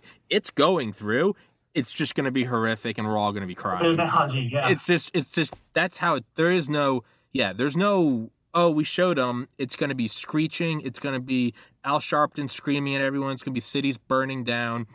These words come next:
Speaker 1: And it's gonna be mostly peaceful, fiery, but mostly peaceful protests. It's gonna be white supremacy. It's the internet.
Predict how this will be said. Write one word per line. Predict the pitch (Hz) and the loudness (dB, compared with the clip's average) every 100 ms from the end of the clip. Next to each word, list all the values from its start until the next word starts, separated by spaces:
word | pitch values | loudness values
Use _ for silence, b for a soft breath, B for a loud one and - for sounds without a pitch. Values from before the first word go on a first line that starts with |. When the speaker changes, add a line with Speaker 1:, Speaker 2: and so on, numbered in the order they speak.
| _ _ _ _ _ | _ _ _ _ _
Speaker 1:
And | - | -6
it's | 107 | -4
gonna | - 117 | -2 -2
be | 110 113 113 B B | 0 0 0 B B
mostly | 120 127 - 135 | 0 0 0 -2
peaceful, | 113 131 123 - 127 | 0 0 0 -2 -8
fiery, | - 131 135 135 | -2 0 2 0
but | 127 117 | -2 -2
mostly | 123 120 123 | -4 -4 -6
peaceful | - 123 - 120 | -4 -4 -4 -8
protests. | 107 113 113 120 113 - - B B - | -4 -4 -4 -2 -4 -6 -14 B B -12
It's | 117 | -8
gonna | - 120 | -4 -4
be | 113 113 | -2 -2
white | 107 123 - | 0 -2 -2
supremacy. | 123 - 113 110 - 117 113 B B | -8 -6 -6 -6 -4 -4 -4 B B
It's | 113 104 | -8 -8
the | - 98 | -12 -10
internet. | 127 123 123 123 | -4 -2 0 -2